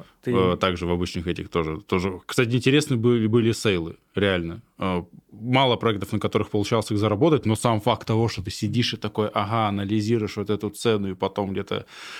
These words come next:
Speaker 2: у тебя как раз эмоциональность такая плещет,
Speaker 1: У нас
Speaker 2: и
Speaker 1: это
Speaker 2: такой
Speaker 1: тоже будет, а, в разных вариациях, поэтому я
Speaker 2: Ну, щас
Speaker 1: думаю,
Speaker 2: мы
Speaker 1: что
Speaker 2: дойдём,
Speaker 1: <laughs>
Speaker 2: дойдём. А, а, слушай, у тебя какой, э, первый проект?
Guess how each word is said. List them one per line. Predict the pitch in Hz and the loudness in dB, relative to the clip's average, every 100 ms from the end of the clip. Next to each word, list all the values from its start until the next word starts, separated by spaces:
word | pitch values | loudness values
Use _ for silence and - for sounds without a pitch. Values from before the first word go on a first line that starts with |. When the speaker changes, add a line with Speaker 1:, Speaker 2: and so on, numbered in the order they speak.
| - - | -10 -4
Speaker 2:
у | |
тебя | - 101 | 0 2
как | 90 107 | 2 0
раз | 107 104 | 2 2
эмоциональность | 110 110 110 113 101 - | 0 2 2 2 -2 -4
такая | 95 - 95 92 95 _ | -8 -2 -2 -2 -6 _
плещет, | 107 117 143 | 0 2 4
Speaker 1:
У | |
нас | 196 | 4
Speaker 2:
и | |
Speaker 1:
это | 214 | 4
Speaker 2:
такой | 202 262 | 2 0
Speaker 1:
тоже | 208 | 0
будет, | 185 190 143 - _ _ _ - 180 | 0 0 -4 -8 _ _ _ -20 -12
а, | 110 104 101 101 | -10 -8 -10 -14
в | 107 107 120 | -16 -8 -2
разных | 131 110 101 - | -2 -4 -10 -8
вариациях, | 107 110 104 - - _ | -4 -4 -6 -10 -20 _
поэтому | 110 110 110 101 98 - _ _ | -12 -12 -12 -12 -14 -20 _ _
я | 123 110 | -8 0
Speaker 2:
Ну, | 120 | 2
щас | 127 113 | 4 4
Speaker 1:
думаю, | |
Speaker 2:
мы | 110 | 2
Speaker 1:
что | 101 - 180 131 | 0 -8 -2 4
Speaker 2:
дойдём, | 104 107 104 214 | 6 6 6 2
Speaker 1:
<laughs> | 214 | 2
Speaker 2:
дойдём. | 196 101 101 104 95 95 | 2 4 4 2 0 -4
А, | 107 104 104 135 | -2 0 2 2
а, | 139 | 0
слушай, | - - - | -2 0 2
у | 123 | 2
тебя | 143 151 151 | 4 2 2
какой, | 110 - 110 101 | 0 2 4 4
э, | 95 90 87 90 87 85 - _ _ - | 2 2 0 2 0 -2 -6 _ _ 0
первый | 110 107 | 4 4
проект? | 98 104 98 - | 2 2 2 -2